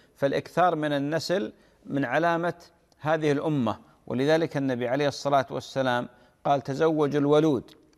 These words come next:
الودود فإني مكاثر بكم الأمم يوم القيامة." والله جل وعلا ذكر عن أنبيائه ورسله فقال: "وجعلنا لهم أزواجاً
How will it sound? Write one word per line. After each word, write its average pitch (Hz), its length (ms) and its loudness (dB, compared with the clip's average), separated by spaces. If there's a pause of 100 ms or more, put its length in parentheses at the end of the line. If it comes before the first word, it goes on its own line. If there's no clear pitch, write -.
(140)
الودود 143 600 2 (260)
فإني 160 380 -2
مكاثر 156 600 0
بكم 143 420 -4
الأمم 160 520 0 (400)
يوم 139 280 2
القيامة." 123 580 0 (380)
والله 143 340 -2
جل 139 280 -2
وعلا 139 300 0
ذكر 147 340 -2
عن 131 220 -2
أنبيائه 139 560 -2
ورسله 131 560 -2
فقال: 175 540 0 (280)
"وجعلنا 151 580 0
لهم 143 280 -2
أزواجاً 165 680 0